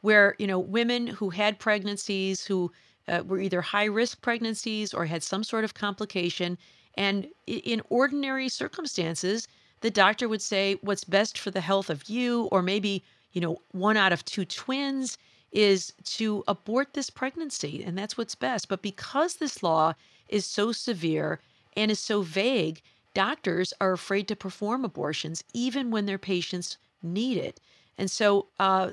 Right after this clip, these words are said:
in, you know, in some of these instances, we had people, uh, leave the state, uh, to, to get abortions that they needed, um, you know, just awful suffering that seems needless. So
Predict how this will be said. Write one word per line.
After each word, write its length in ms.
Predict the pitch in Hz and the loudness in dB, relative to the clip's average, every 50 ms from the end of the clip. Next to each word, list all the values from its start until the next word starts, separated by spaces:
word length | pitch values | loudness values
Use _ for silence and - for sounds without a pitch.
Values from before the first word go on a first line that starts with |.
| - - | -4 -4
in, 160 | 214 202 196 | -6 -4 -4
you 80 | - 214 | -2 -2
know, 80 | 190 170 | -2 -2
in 60 | 175 | -2
some 160 | - - 214 | -2 -2 -2
of 60 | 214 196 | -2 -2
these 200 | 196 185 - - | -2 -4 -4 -4
instances, 480 | 190 185 - 190 180 - 190 175 170 | -4 -4 -4 -6 -6 -6 -6 -4 -2
we 100 | 190 180 170 | -2 0 0
had 120 | 175 170 | -2 -4
people, 480 | - - 185 - 185 175 170 175 170 _ _ _ _ _ - 175 | -4 -6 -4 0 0 2 2 2 0 _ _ _ _ _ -4 -2
uh, 80 | 175 | -2
leave 320 | 165 180 202 202 202 185 175 | 0 0 0 0 -2 -2 -2
the 120 | 170 165 | -4 -4
state, 600 | - - - - 202 196 190 190 190 190 - - _ _ _ _ _ - - | -4 -4 -2 2 4 6 6 6 4 2 -2 -10 _ _ _ _ _ -8 -2
uh, 260 | 180 180 180 175 175 - - | 0 2 2 2 0 -4 -4
to, 180 | - 190 180 | -4 -2 -2
to 200 | 175 - - 185 | -4 -4 -6 -6
get 240 | 165 - 202 208 202 | -2 -2 -2 0 0
abortions 540 | 202 175 - 196 202 196 - 208 190 180 - | -2 -2 0 0 0 0 0 -2 -4 -4 -4
that 160 | 202 190 - | -4 -4 -2
they 140 | - 196 190 | 0 0 0
needed, 420 | 185 185 185 175 185 185 175 - _ _ _ _ _ _ - | 0 0 0 2 0 0 0 -2 _ _ _ _ _ _ 2
um, 340 | - 180 175 175 170 170 - - | 4 4 4 4 2 -2 -12 -8
you 140 | - 196 185 | -6 -4 -4
know, 80 | 156 | -4
just 260 | - - 277 - - - - | -4 -4 -6 -6 -6 -4 4
awful 600 | - 208 196 196 - - 202 190 175 175 170 - _ _ _ _ _ - | 6 8 8 8 6 4 2 4 4 2 0 -2 _ _ _ _ _ -8
suffering 640 | - - 220 196 196 - 196 190 185 185 180 - - _ - | -2 4 4 4 4 4 0 0 0 -2 -4 -8 -10 _ -6
that 240 | 175 170 196 - - _ | -2 0 0 0 -2 _
seems 380 | - - - 214 196 185 165 160 | -10 -6 -2 0 0 0 0 -2
needless. 580 | 165 175 175 175 - 160 - - 156 - - - | -2 0 -2 -2 -2 -2 -4 -4 -4 -6 -8 -10
So 300 | - - - 214 208 202 | -6 -2 0 2 2 0